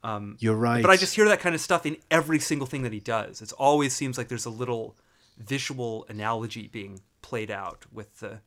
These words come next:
Speaker 2: or conceptual, like, weird conceptual links between these things. Like, like <laughs> yeah, it would be very interesting to, I wonder if we could do, like, a, a podcast where we actually bring in music and, like,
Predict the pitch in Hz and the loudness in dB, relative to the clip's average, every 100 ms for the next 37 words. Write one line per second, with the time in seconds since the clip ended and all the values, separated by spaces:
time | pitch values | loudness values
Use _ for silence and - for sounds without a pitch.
0 | _ _ _ _ _ _ 117 - 104 - | _ _ _ _ _ _ -10 -8 -4 -2
1 | 135 - 120 101 101 104 101 117 131 147 | -2 -4 -6 -8 -8 -10 -10 -8 -2 0
2 | 127 127 120 127 - 110 104 104 104 - | -2 -6 -4 -6 -6 -10 -8 -10 -10 -12
3 | - 110 110 98 98 _ _ _ _ _ | -14 -14 -14 -14 -16 _ _ _ _ _
4 | _ _ - - - - - - 113 - | _ _ -20 -20 -20 -20 -20 -16 -12 -8
5 | 120 113 104 - - 135 - - - 494 | -6 -6 -8 -10 -4 -4 -4 4 8 8
6 | - - 494 - - - 143 170 196 190 | 8 8 8 4 -12 -14 2 10 12 12
7 | 277 320 214 240 220 214 208 202 180 180 | 12 10 12 10 10 2 0 0 0 2
8 | 180 262 277 190 - - - 151 143 - | 2 2 2 -2 -10 -20 -16 -12 -8 -6
9 | - 160 135 151 139 127 110 113 - _ | -4 -2 0 2 2 2 -2 -4 -12 _
10 | - - 135 131 127 117 120 113 113 113 | -14 0 0 2 0 -2 -4 -4 -2 -2
11 | - 110 107 - _ _ _ 117 139 131 | -6 -8 -10 -14 _ _ _ -2 0 0
12 | 120 113 117 123 113 101 107 107 110 | -2 -4 -6 -4 -6 -8 -14 -14 -14